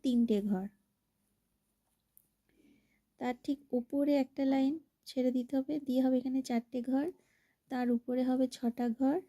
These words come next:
এই যে তার উপরে এখানে হবে সাতটা ঘর,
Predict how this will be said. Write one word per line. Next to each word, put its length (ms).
এই 60
যে 120
তার 280
উপরে 400
এখানে 400
হবে 320
সাতটা 500
ঘর, 240